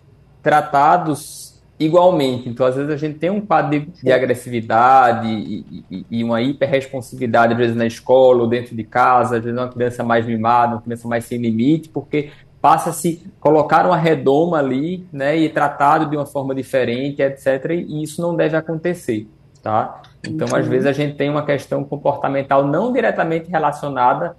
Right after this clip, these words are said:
Speaker 1: à condição, ah, genética, mas um fator ambiental influenciado aí por essa condição, tá?
Speaker 2: Perfeito.
Speaker 1: É, com relação ao atraso diagnóstico, veja, isso não é uma situação usual,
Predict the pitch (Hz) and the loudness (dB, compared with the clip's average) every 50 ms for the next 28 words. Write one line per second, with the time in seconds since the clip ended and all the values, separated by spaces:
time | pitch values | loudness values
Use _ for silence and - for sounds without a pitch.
0 | _ _ - _ _ - 127 123 - 143 139 135 127 120 - - 135 131 139 160 | _ _ -20 _ _ -4 -4 -2 -2 -4 -4 -4 -4 -8 -6 -4 -2 -2 0 -2
1 | 208 208 - - - _ _ - 123 127 110 - - 120 131 139 131 127 127 123 | -4 -6 -10 -14 -20 _ _ -6 -6 -4 -4 -6 -6 -4 -4 -2 -2 2 2 4
2 | 139 160 160 - - - 160 151 147 151 170 165 165 - - - - _ - - | 4 4 2 -2 -4 -2 0 2 2 2 2 0 -4 -8 -12 -18 -20 _ -16 -16
3 | 135 - - 151 - - 160 160 165 156 160 170 170 156 - 156 156 165 165 160 | -6 -2 -2 0 0 0 0 0 0 0 2 0 0 0 0 0 0 0 0 -2
4 | - - 170 165 160 165 - - 147 139 143 147 147 143 139 139 139 - 151 143 | -4 -4 -4 -4 -4 -4 -2 2 4 4 4 4 4 2 0 0 0 -2 -2 -2
5 | 139 - - 151 - 160 160 160 - - - 104 110 110 - _ - 104 113 131 | -2 -4 -8 -10 -8 -8 -8 -8 -8 -10 -10 -10 -10 -12 -16 _ -4 -2 -2 -2
6 | - - - - - - 165 - - _ 170 151 139 - 131 131 131 135 135 - | -4 -10 -16 -18 -10 -8 -8 -10 -6 _ -4 -4 -2 2 4 4 4 4 2 0
7 | 175 170 165 180 185 196 196 196 - 185 175 170 170 - 151 151 147 139 147 139 | -2 -2 -2 0 0 -2 -2 -2 -2 -2 -2 -2 0 0 0 2 2 2 2 0
8 | 139 139 135 123 123 135 147 156 151 - - 180 165 131 120 131 135 - - 208 | 0 -2 -2 0 0 0 0 0 -2 -8 -6 -4 -2 -2 -2 -2 -4 -6 -8 -8
9 | 220 208 185 175 175 185 185 185 - 180 170 - - 180 185 190 180 202 208 165 | -4 -4 -2 -2 -2 -4 -2 -2 -2 -4 -2 -4 -4 -2 -2 -2 -2 0 0 0
10 | 113 90 80 - - | 0 -2 -4 -6 -10